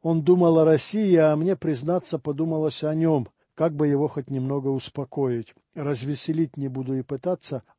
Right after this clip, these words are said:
а сказать кое-что утешительное можно попробовать. В советское время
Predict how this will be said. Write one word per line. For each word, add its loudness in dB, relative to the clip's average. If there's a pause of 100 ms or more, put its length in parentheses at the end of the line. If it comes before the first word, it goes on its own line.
а 0
сказать -2
кое-что -4
утешительное -4
можно -4
попробовать. -4 (240)
В -16
советское 0
время 4